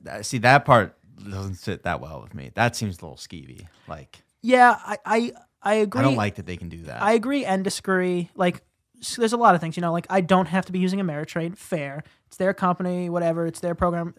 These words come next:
Speaker 2: fair. But also, it's like, I should be allowed to do what I want, even though, like, there's a bunch of crazy people overthrowing hedge funds, like, i-, i-, in the wind out there. But again, it's my money. I should be able to do what I want, even if I wanna lose it all and fucking GameStop going to a thousand.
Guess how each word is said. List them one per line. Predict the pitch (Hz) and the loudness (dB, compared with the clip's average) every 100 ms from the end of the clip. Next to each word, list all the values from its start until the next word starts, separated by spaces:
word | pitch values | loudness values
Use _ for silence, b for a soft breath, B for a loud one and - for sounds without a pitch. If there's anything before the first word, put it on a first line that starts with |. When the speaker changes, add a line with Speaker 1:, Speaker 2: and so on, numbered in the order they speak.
| - | -20
Speaker 2:
fair. | - 175 160 156 - b b b b - | -8 -6 -4 -4 -8 b b b b 2
But | 196 | 4
also, | 208 233 233 208 | 6 4 4 2
it's | 185 - | 2 0
like, | 170 165 - _ _ _ | -2 -4 -12 _ _ _
I | 185 | -12
should | 190 | -8
be | - | -4
allowed | 208 190 185 | 2 4 4
to | 175 | 2
do | 165 170 | -2 -2
what | 156 | -2
I | 147 | -4
want, | 156 156 165 208 - - - | -6 -4 -2 -4 -8 -14 -4
even | 185 185 175 | 0 2 2
though, | 165 180 | 4 4
like, | 170 156 | 0 -4
there's | 156 | -6
a | |
bunch | 185 170 | -4 -2
of | 165 - b b | -4 -10 b b
crazy | - - 185 185 180 185 | 2 4 4 2 0 -2
people | 196 190 196 185 | -2 0 0 0
overthrowing | 175 175 - 190 180 175 175 | 0 0 2 2 4 2 0
hedge | 175 175 | 0 0
funds, | - 196 208 208 | 2 2 2 0
like, | 131 180 - | 2 2 0
i-, | 208 | -2
i-, | 208 202 | 0 2
in | 196 | 4
the | 196 | 6
wind | 185 196 214 | 6 6 6
out | 196 208 | 6 6
there. | 220 220 233 b b b | 4 -2 -4 b b b
But | 190 | 2
again, | 185 190 160 | 2 -2 -2
it's | 160 - | -4 -2
my | 170 | -2
money. | 156 131 | -2 -8
I | |
should | 139 | -12
be | 160 | -12
able | 147 | -12
to | 143 | -14
do | |
what | 139 | -16
I | 135 | -14
want, | 147 139 | -12 -8
even | 175 | -6
if | 165 | -4
I | 170 | -4
wanna | 151 | -2
lose | 160 160 | -4 -4
it | 156 | -4
all | 143 143 | -4 -6
and | 147 | -4
fucking | 165 160 156 | -4 -6 -8
GameStop | 151 147 - 143 | -10 -10 -8 -10
going | - 151 | -12 -14
to | 151 | -14
a | |
thousand. | 143 147 139 151 | -16 -16 -16 -18